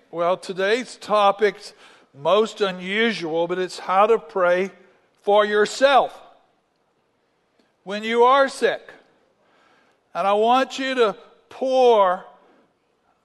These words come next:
into this passage. I want you to read it, reread it. I want you to memorize it because the truth of Scripture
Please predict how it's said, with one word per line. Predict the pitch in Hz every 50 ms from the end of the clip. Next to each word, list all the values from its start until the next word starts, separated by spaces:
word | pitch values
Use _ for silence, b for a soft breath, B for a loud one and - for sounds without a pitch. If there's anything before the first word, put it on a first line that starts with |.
| _ _ _ _ -
into | 208 233 254 262 269 233 - 240 233 220 208 196
this | 185 185 202 196 190 -
passage. | - 214 214 214 214 220 214 - - 185 165 151 - -
I | 196 233 254
want | 247 240 233 - -
you | 196
to | 156 156
read | 151 151 175 220 247 262 262 262 254
it, | 247 240 226 - - -
reread | 165 185 233 247 262 269 247 240 233 240 240 233 226
it. | 226 233 226 b b b b b b b b b -
I | 180
want | 196 214 226 220 196 -
you | 202 190
to | 175
memorize | 165 165 175 202 220 240 254 254 240 226 220 220 220 220 226 214 214 226
it | 202 190
because | 202 190 - - - - 233 233 233 233 233 240 226 220
the | 214 185 165
truth | - - - - 214 233 254 269 294 285 - -
of | 269 254 240
Scripture | - - - - 247 269 277 262 - - 202 180 170 165 170